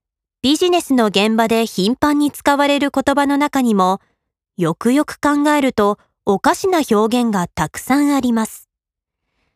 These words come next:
私の個人的な経験から例を挙げてみましょう。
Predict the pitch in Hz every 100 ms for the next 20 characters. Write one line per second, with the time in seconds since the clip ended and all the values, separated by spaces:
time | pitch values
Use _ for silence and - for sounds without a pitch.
0 | _ _ _ _ 226 220 269 294 285 285
1 | - 202 226 330 339 - 320 311 302 302
2 | - 302 294 294 294 226 202 339 370 269
3 | 190 175 202 226 226 233 220 233 233 202